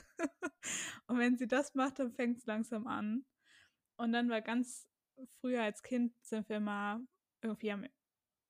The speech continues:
am ersten Advent, glaub ich, sind wir zu meiner Oma gefahren. Dann haben wir einen ganzen Tag Plätzchen für die ganze Familie gebacken. So Spritzgebäck und so und Ausstechplätzchen. Und wenn wir das gemacht haben, dann haben wir immer so,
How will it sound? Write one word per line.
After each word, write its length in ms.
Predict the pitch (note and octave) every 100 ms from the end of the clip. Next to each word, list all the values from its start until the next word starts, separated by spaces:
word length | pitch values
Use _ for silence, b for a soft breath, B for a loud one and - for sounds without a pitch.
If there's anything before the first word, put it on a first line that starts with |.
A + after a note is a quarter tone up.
| _ -
am 120 | G#3+
ersten 380 | - G#3+ - -
Advent, 440 | G#3 - A3 A#3
glaub 220 | G#3+ G#3
ich, 100 | G3+
sind 200 | - G#3+
wir 80 | A3+
zu 160 | - G#3+
meiner 280 | G#3 G3+ G#3
Oma 220 | A#3+ C#4
gefahren. 580 | C4 - C#4+ C#4+ D4+ D#4 B B B B -
Dann 200 | A3+ A3
haben 120 | A3
wir 120 | G#3+
einen 280 | G#3+ A3+ A3
ganzen 320 | G#3+ G#3+ G#3
Tag 280 | - G#3 -
Plätzchen 440 | - G#3 - G#3+
für 140 | G3 G#3+
die 100 | G#3+
ganze 280 | G#3 A3 C4
Familie 460 | A#3+ A3 G#3+ G#3+
gebacken. 680 | - - A3 - A3+ A#3 B3+ _ _
So 280 | - A3+ G#3+
Spritzgebäck 920 | - - A#3 - A3 A3 G#3+ G#3+ -
und 180 | A3 -
so 500 | A3+ G#3+ G#3+ A3 A3+
und 280 | A3 G#3+ - _
Ausstechplätzchen. 1160 | G#3+ G#3+ - - - - A3 G#3 - A3+ G#3+ A3 B B B B B _ -
Und 240 | G#3+ -
wenn 140 | G#3+
wir 80 | G#3+
das 240 | A#3+ B3+ -
gemacht 320 | A#3 A#3 A#3+
haben, 120 | A3+
dann 100 | A3
haben 80 | G#3+
wir 60 |
immer 180 | G#3 G#3+
so, 380 | - G#3 G#3